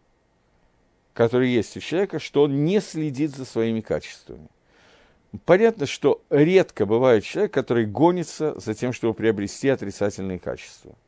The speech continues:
Такого обычно не бывает. Обычно проблема состоит в том, что человек не следит за тем, чтобы не дать этим качествам выйти в действие,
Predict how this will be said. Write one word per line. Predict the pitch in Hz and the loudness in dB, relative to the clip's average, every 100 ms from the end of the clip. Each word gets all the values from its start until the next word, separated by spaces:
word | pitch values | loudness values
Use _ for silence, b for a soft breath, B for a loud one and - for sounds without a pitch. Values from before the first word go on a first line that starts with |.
| b b b b - | b b b b -6
Такого | 120 202 190 | 0 4 6
обычно | 139 131 170 156 | 6 4 -2 -6
не | 131 120 | -8 -4
бывает. | 113 92 67 - _ _ b b b b | -2 -2 -4 -8 _ _ b b b b
Обычно | 110 143 214 160 151 | -2 0 -2 -6 -4
проблема | 123 135 151 127 | -2 -2 -2 -4
состоит | - 110 120 113 | -8 -6 -6 -4
в | |
том, | 185 196 | -2 -2
что | - 120 | -4 -12
человек | - 156 - | -6 -6 -4
не | 135 | -6
следит | - 131 135 131 123 | -6 -6 -4 -4 -4
за | 92 98 | -4 -6
тем, | 101 98 | -6 -6
чтобы | - 98 | -6 -4
не | 104 | -2
дать | 107 101 92 | -2 -2 -4
этим | - 101 | -10 -8
качествам | 104 95 - 107 92 | -4 -4 -6 -12 -4
выйти | 104 92 98 | -4 -4 -10
в | 113 | -4
действие, | - - - 107 | -2 -2 -10 -12